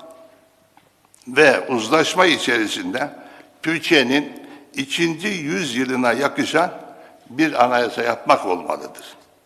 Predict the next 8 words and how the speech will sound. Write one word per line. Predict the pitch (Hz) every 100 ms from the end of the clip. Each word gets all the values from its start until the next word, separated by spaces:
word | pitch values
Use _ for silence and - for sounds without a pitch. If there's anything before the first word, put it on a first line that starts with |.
| _ _ - _ - - - - - _
Bin | 156 202
dokuz | 208 165 180
yüz | -
seksen | 180 147 170 170
iki | 170 180
Anayasası | 160 156 156 139 147 - 170 - - - - - _ - - - - - -
farklı | - - 160 170 170 202 160
dönemlerde, | 143 139 135 131 123 107 92